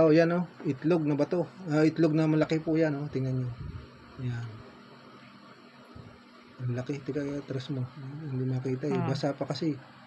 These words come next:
Speaker 1: Hindi, pag ito po yung nalangisan, lalabas talaga yung magandang hitsura niya. Kaya lang, hindi pa po kasi nalangisan. Pag nalangisan po ito, yan po. Itlog po yan. Na ma-, ah, tingnan mo.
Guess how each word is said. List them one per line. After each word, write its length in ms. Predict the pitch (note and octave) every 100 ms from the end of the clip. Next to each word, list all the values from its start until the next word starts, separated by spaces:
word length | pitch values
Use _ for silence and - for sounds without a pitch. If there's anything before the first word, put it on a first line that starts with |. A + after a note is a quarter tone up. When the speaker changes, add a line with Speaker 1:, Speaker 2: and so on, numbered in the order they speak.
| - - - - - - - - - - - - - -
Speaker 1:
Hindi, 200 | B2+ B2+
pag 160 | C3 D3+
ito 180 | D#3+ E3
po 80 | E3+
yung 140 | E3+
nalangisan, 460 | E3+ E3+ E3+ D#3 D3+
lalabas 400 | D3+ D3+ D3 -
talaga 240 | D3 C#3+
yung 180 | D3 D3
magandang 340 | C#3+ C#3+ C#3
hitsura 400 | D3 C3 C3+ C3
niya. 240 | C3 C3+ B2+ - - - - -
Kaya 220 | B2+ B2+
lang, 320 | B2+ B2+ B2+ -
hindi 180 | C3
pa 120 | C3 B2+
po 160 | C3+
kasi 200 | B2+ B2+
nalangisan. 720 | C3+ B2+ B2+ B2+ C3 C3 C3 C3
Pag 140 | B2+
nalangisan 460 | C3+ C3+ C#3 C3+ C#3
po 160 | C3 D3+
ito, 320 | D#3 C#3+ D3+ - - - - - - - - - C#3
yan 240 | C3+ B2+
po. 220 | C3 C3
Itlog 300 | D3 - D3+
po 160 | D#3+ E3+
yan. 340 | F#3 F3 D3+
Na 100 | D3
ma-, 480 | D3 D3+ D3+ D3+ D3+
ah, 80 | D#3+
tingnan 320 | D#3+ D#3
mo. 40 | C#3+